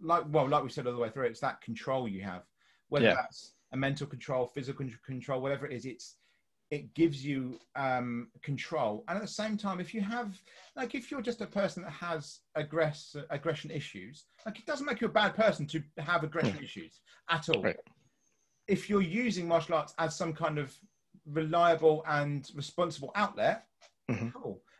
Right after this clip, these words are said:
Speaker 1: And that can really help you 'cause that, you know,
Speaker 2: Yeah.
Speaker 1: that's, that's brilliant because there's guys who aren't doing that, that are getting into fights every weekend,
Speaker 2: Right.
Speaker 1: end up in prison because they've done something stupid. And uh, all of this. Whereas, you know, the guy that's just gone, "I can control this.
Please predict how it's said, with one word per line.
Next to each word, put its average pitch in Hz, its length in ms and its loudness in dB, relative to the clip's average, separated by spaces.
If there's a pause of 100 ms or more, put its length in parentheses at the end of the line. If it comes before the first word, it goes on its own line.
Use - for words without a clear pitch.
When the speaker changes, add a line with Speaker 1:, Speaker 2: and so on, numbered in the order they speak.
Speaker 1:
And 202 140 4
that 262 160 0
can 208 260 2
really 208 300 2
help 294 300 2
you 110 120 -2
'cause 156 200 -6
that, 190 200 -6
you 202 80 -2
know, 156 120 4
Speaker 2:
Yeah. 151 100 8
Speaker 1:
that's, - 340 -6
that's 220 180 -6
brilliant 233 420 0
because 170 460 -2 (300)
there's 175 160 0
guys 220 320 8
who 180 240 -2
aren't 208 260 6
doing 107 220 2
that, 120 280 0 (280)
that 175 80 6
are 156 40 2
getting 170 220 4
into 147 100 -2
fights 175 320 4
every 131 240 2
weekend, 123 760 -2
Speaker 2:
Right. 92 300 8 (200)
Speaker 1:
end 175 160 6
up 165 100 4
in 151 100 6
prison 143 500 4
because 147 320 0
they've 135 120 4
done 143 160 4
something 139 160 -4
stupid. 143 720 2
And 147 340 0 (460)
uh, 165 180 8
all 208 160 10
of 160 120 4
this. 190 380 2
Whereas, 165 720 10 (300)
you 190 80 -2
know, 147 340 6
the 170 60 4
guy 185 260 8
that's 165 160 0
just 160 180 0
gone, 147 360 6 (160)
"I 147 80 6
can 143 180 0
control 135 360 6
this. - 240 -4